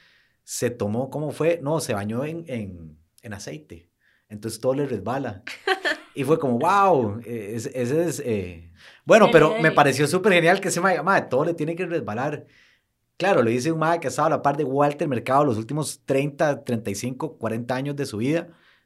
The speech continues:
Speaker 1: o la vida que fue de Walter, pero, pero es interesante, a mí me gustó ese toquecillo de que todo le resbale.
Speaker 3: Ujú.
Speaker 1: Hay cosas que le tienen que resbalar, y se los dice alguien que se toma demasiado en serio a veces los comentarios, las opiniones y todo, pero, pero ese la,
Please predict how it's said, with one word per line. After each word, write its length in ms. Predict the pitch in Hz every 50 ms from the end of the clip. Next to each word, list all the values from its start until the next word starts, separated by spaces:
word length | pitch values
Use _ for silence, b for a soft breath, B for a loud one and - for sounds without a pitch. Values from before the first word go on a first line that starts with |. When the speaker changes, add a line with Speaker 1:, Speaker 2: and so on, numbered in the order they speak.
| b b -
Speaker 1:
o 200 | - 92 104 104
la 120 | 95 95
vida 180 | 95 104 123 127
que 100 | 135 120
fue 120 | - 131
de 60 | 131 131
Walter, 420 | 123 139 147 143 143 165 139 -
pero, 400 | - 113 101 98 95 90 85 - _ _ _ 95 _
pero 160 | - 95 92
es 80 | 92 95
interesante, 520 | 123 120 151 147 147 160 165 160 - 123
a 20 | 113
mí 60 | 113
me 60 | 123
gustó 240 | 131 139 131 - 151
ese 120 | 131 143 143
toquecillo 500 | - 151 147 135 131 139 139 147 151 156
de 80 | 143
que 120 | 151 123 -
todo 240 | - 104 110 127
le 80 | 143 156
resbale. 460 | 147 135 123 117 135 147 160 151 127 117 B B B B B B
Speaker 3:
Ujú. 100 | B B B
Speaker 1:
Hay 120 | - 101 98
cosas 300 | - 117 127 123 113 -
que 60 | 139
le 80 | 127
tienen 200 | - 127 120 120
que 60 | 123 147
resbalar, 320 | 143 139 120 - - -
y 60 | 117
se 100 | 113 123
los 160 | 110 104 95
dice 240 | 104 131 131 - 175
alguien 380 | 160 170 175 170 165 196 190 -
que 100 | - 127
se 100 | 104 110
toma 300 | - - 117 127 151 170
demasiado 380 | 175 151 113 117 123 120 135
en 40 | 143
serio 280 | 135 - 147 147 156 135
a 20 |
veces 160 | 120 120 -
los 160 | 147 151 - -
comentarios, 720 | - 101 90 82 - 123 127 135 143 147 143 135 - - B B B B B B
las 260 | B 110 113 107 -
opiniones 840 | 113 101 - 107 104 117 131 135 139 143 147 151 156 160 156 - -
y 60 | 107
todo, 300 | - 120 127 160 - -
pero, 320 | 113 101 92 85 82 82 _ b b b b b b b _ -
pero 100 | 104 98
ese 80 | 98 113
la, 160 | 135 131